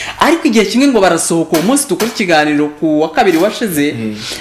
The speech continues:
Speaker 1: nibwo umugore n'uwo mugabo basohokanye bagarutse bavuye mu byabo, imodoka bakora accident.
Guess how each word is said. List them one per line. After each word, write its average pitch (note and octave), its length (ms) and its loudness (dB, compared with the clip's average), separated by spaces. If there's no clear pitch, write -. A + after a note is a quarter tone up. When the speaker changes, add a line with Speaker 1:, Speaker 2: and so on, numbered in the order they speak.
Speaker 1:
nibwo C#4 340 4
umugore A#3+ 320 4
n'uwo B3 240 4
mugabo E3+ 240 4
basohokanye F3 560 2
bagarutse F#3+ 480 2
bavuye G3 240 2
mu D3+ 160 -2
byabo, D#3+ 560 0
imodoka D#3 480 -2
bakora C#3+ 280 -4
accident. A#2+ 380 -10